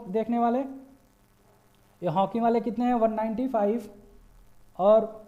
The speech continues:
basketball वाले कितने हैं, एक सौ पन्द्रह। तो आपका कुछ equation ऐसा बनेगा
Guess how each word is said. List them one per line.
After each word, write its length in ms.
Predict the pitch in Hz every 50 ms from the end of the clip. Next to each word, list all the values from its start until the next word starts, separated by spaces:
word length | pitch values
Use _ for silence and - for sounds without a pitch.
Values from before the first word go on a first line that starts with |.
| - - 147
basketball 540 | 165 180 196 196 - 247 226 233 233 233 226
वाले 200 | 233 233 240 233
कितने 240 | 233 233 - 247 247
हैं, 100 | 247 214
एक 120 | 214 208
सौ 120 | 214 - 233
पन्द्रह। 360 | 233 220 196 190 180 175 151 131 - - - - - - - -
तो 60 | - 214
आपका 260 | 208 214 214 220 247
कुछ 200 | 233 247 226 -
equation 400 | 240 - - 226 220 214 240 233
ऐसा 220 | 226 220 220 240 220
बनेगा 460 | 208 233 240 233 214 208 202 214